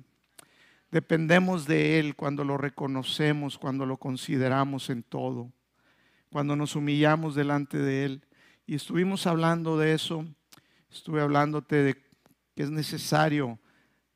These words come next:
buscarlo, de, de tener hambre, decir, "Dios, yo dependo de ti, tú eres, tú eres mi fuente. Separados de Cristo nada podemos hacer".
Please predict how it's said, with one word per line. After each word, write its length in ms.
buscarlo, 880
de, 320
de 160
tener 440
hambre, 440
decir, 340
"Dios, 320
yo 140
dependo 520
de 100
ti, 240
tú 220
eres, 380
tú 100
eres 140
mi 140
fuente. 600
Separados 580
de 120
Cristo 380
nada 340
podemos 420
hacer". 360